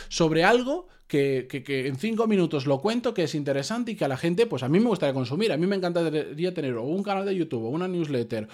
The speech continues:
o escuchar un podcast donde todos los días, en cinco minutos, me cuenta algo interesante. Curiosidad, no tiene que estar enlazado a ningún tema en concreto, solo una cosa que no sabías y que hoy vas a saber.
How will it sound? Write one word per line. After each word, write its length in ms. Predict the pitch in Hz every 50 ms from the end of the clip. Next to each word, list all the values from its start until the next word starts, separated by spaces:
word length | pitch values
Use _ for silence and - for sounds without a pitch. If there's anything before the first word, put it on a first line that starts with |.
| - - - 113 -
o 240 | - 127 131 135
escuchar 340 | 135 131 - 135 131 - 190
un 120 | 208 202 -
podcast 340 | 214 220 220 220 240 226
donde 160 | 180 151 139 135
todos 140 | 196 208
los 80 | 226 214
días, 200 | 196 170 135 - 143
en 80 | 143
cinco 260 | 131 - 269 277 262 262
minutos, 340 | 247 233 247 247 - 247
me 120 | 220 190 175
cuenta 420 | 180 202 208 214 202 - - - _
algo 200 | - 190 214 220
interesante. 540 | 208 175 175 147 143 - 147 123 120 135 - - - - - - -
Curiosidad, 580 | - - 202 202 208 - - 220 254 269 190 - - - -
no 120 | 190 214
tiene 200 | 214 262 247 233
que 60 | 226
estar 180 | 214 214 247 220
enlazado 520 | 214 202 190 175 180 226 233 240 233 - -
a 120 | 170 165
ningún 600 | 175 175 175 175 175 170 170 185 202 240 233 208
tema 260 | 220 226 226 226 214 208
en 80 | 196
concreto, 400 | 170 170 165 160 170 143 131 127
solo 320 | 123 - 208 226 - - -
una 260 | - 247 254 226 196 -
cosa 320 | 233 247 247 - 302 294 - - - - -
que 100 | 180 160
no 100 | 180 208
sabías 520 | 208 - 165 165 202 233 277 302 294 - -
y 120 | 160 131
que 100 | - 143
hoy 100 | 135 151
vas 180 | 147 135 127 -
a 40 | 117
saber. 380 | - 120 107 95 87 92 -